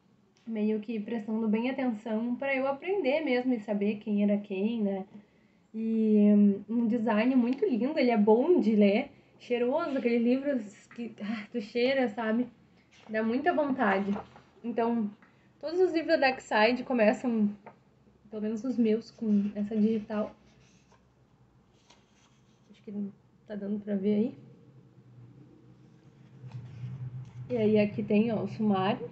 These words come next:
E tem, ó, os estudos de casos.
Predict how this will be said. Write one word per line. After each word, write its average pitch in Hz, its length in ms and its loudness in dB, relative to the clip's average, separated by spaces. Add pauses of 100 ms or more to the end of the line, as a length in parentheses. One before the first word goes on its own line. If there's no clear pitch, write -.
(2000)
E 247 80 -16
tem, 247 360 -10 (460)
ó, 208 220 -6 (260)
os 220 140 -6
estudos 240 500 -4
de 269 80 -2
casos. 214 720 -4